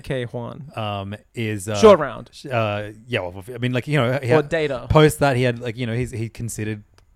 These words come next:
Speaker 2: like, stopping acting altogether.
Speaker 1: Same.
Speaker 2: And, uh,
Speaker 1: So did I when I, <laughs> after, after my childhood.
Speaker 2: But I
Speaker 1: Uh,
Speaker 2: li-, no, I, I thought his speech was really beautiful
Speaker 1: his
Speaker 2: and,
Speaker 1: speech
Speaker 2: like,
Speaker 1: was amazing.
Speaker 2: yeah. And, like,
Speaker 1: And
Speaker 2: he
Speaker 1: it was a good, like, start of the ceremony speech. It set the bar
Speaker 2: baffled,
Speaker 1: very high.
Speaker 2: baffled that Jamie Lee Curtis won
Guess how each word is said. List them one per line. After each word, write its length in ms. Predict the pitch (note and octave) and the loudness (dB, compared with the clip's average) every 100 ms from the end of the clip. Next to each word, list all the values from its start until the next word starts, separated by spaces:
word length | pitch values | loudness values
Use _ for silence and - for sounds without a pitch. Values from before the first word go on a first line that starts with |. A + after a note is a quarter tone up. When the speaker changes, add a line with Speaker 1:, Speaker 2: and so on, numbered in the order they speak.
| _ - | _ -12
Speaker 2:
like, 200 | A#2+ G2+ | -8 -8
stopping 400 | - A2+ G#2+ A2+ | -4 -2 -2 -2
acting 280 | G#2 G2+ A2 | -4 -6 -6
altogether. 360 | G#2+ G#2+ G#2 G#2 | -6 -4 -4 2
Speaker 1:
Same. 400 | F#3 A#3+ C3+ A2+ - | 4 4 -2 -12 -10
Speaker 2:
And, 320 | A2+ G#2 G#2 | -6 -4 -4
uh, 200 | G2+ G2 | -6 -2
Speaker 1:
So 100 | G2 | 2
did 120 | G3+ G3 | 4 4
I 180 | A#3 | 2
when 140 | D#3 D#3 | 2 4
I, 80 | E3+ | 4
<laughs> 0 | |
after, 300 | - - A3 | 2 0 -2
after 240 | F#3+ - G#3 | -2 0 2
my 180 | F3+ | 4
childhood. 640 | G3 - - E3 E3 E3+ D#3 - - - - - - - | 2 0 0 0 2 -2 -4 -16 -20 -18 -16 -14 -8 0
Speaker 2:
But 100 | D#3+ | 2
I 300 | D#3 D3 D3 | 4 6 6
Speaker 1:
Uh, 120 | - | 4
Speaker 2:
li-, 60 | G#3+ | 4
no, 80 | |
I, 220 | D#3+ D#3 D3 | 4 4 4
I 20 | |
thought 140 | D3+ C3 | 2 2
his 120 | B2+ | 0
speech 220 | B2 A#2 | -4 -4
was 100 | G#2+ | -6
really 120 | G#2 | -8
beautiful 380 | G2 F#2+ G2 G#2 | -8 -8 -8 -2
Speaker 1:
his 120 | G2 | 2
Speaker 2:
and, 60 | - | 4
Speaker 1:
speech 100 | G#4 | 4
Speaker 2:
like, 80 | G#3 | 2
Speaker 1:
was 100 | E3+ | 0
amazing. 340 | D3+ G#3 F#2+ | 2 2 0
Speaker 2:
yeah. 180 | F#2 F2+ _ _ - - | -4 -8 _ _ -14 -6
And, 100 | A2 | -4
like, 140 | G#2+ F3 | 0 6
Speaker 1:
And 60 | |
Speaker 2:
he 20 | |
Speaker 1:
it 20 | G#3 | 6
was 80 | |
a 60 | F3 | 6
good, 140 | G3 | 4
like, 260 | G#3+ F#3 D3+ _ _ _ - | 6 6 2 _ _ _ -14
start 440 | - - C#3+ D3 | -8 0 2 2
of 60 | C3 | 0
the 60 | C3 | -4
ceremony 460 | C#3 B2+ A#2+ A#2 | -4 -4 -6 -8
speech. 380 | A#2+ - B2 - | -10 -10 -12 -10
It 100 | D#3 | -2
set 160 | - F3 | 2 8
the 60 | |
bar 100 | D3+ | 8
Speaker 2:
baffled, 260 | D#3+ D#3 B2 | 10 8 6
Speaker 1:
very 280 | C3 D3 C3+ | 2 0 2
high. 60 | C3+ | 6
Speaker 2:
baffled 300 | D#3 C#3+ B2+ | 6 4 0
that 100 | A#2 | -2
Jamie 280 | A#2 A2+ G#2+ | -4 -4 -4
Lee 120 | G#2 | -6
Curtis 380 | G#2+ G2+ G2 - | -6 -6 -6 -10
won 400 | F#2+ F#2 F#2 | -10 -10 -12